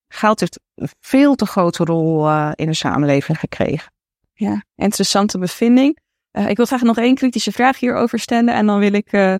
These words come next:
Speaker 2: graag even nog een concrete casus doen. En dan moeten we richting, eh, de afsluiting, eh, gaan. Als ik even advocaat van de duivel, eh, speel, Hanneke. Ik hoor heel vaak dan van mensen zo'n geluid over, hè, je gaf net aan dat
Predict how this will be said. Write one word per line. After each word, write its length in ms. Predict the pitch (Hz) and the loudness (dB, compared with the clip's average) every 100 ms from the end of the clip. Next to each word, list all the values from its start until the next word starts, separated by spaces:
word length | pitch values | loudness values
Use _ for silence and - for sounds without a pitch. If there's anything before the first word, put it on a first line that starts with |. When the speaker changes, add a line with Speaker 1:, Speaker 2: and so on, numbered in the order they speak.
| _ _ - | _ _ -4
Speaker 2:
graag 200 | 214 214 | -2 0
even 280 | - 202 202 | -2 -2 0
nog 160 | 196 190 | 0 0
een 100 | 190 | 0
concrete 440 | 202 214 202 - | 0 0 0 -2
casus 380 | - 226 233 220 | 0 0 2 0
doen. 160 | 247 196 | 0 0
En 80 | |
dan 120 | 190 196 | 0 -2
moeten 200 | 190 196 | -2 -2
we 60 | |
richting, 380 | 196 185 190 185 | -2 -2 0 0
eh, 120 | 180 | 2
de 140 | 180 185 | 0 0
afsluiting, 640 | 220 - 185 180 180 180 | -2 0 -2 0 0 0
eh, 120 | 175 175 | 0 -2
gaan. 340 | - 190 262 - _ _ | 0 2 2 -2 _ _
Als 160 | - 233 | 0 2
ik 100 | 240 | 2
even 220 | 240 - | 0 -2
advocaat 400 | 226 - 220 220 | -6 -2 -2 0
van 140 | 220 | 0
de 80 | 214 | 0
duivel, 520 | 220 233 - 214 196 | 2 0 0 0 2
eh, 100 | 185 | 2
speel, 360 | 190 - 196 196 | 0 -2 0 2
Hanneke. 320 | 190 190 196 | 2 0 -2
Ik 120 | 202 | -4
hoor 140 | 208 208 | 0 0
heel 160 | 208 208 | 2 2
vaak 260 | 196 196 | 0 2
dan 160 | 190 185 | 0 0
van 160 | 190 | 0
mensen 260 | 196 196 196 | 2 0 0
zo'n 180 | 190 185 | -4 -2
geluid 320 | 196 185 180 | 0 0 0
over, 260 | 185 - 180 | -2 0 0
hè, 60 | |
je 140 | 196 185 | 2 0
gaf 200 | - 190 | -2 0
net 200 | 185 175 | -2 0
aan 240 | 190 196 | 0 2
dat 160 | 180 | 2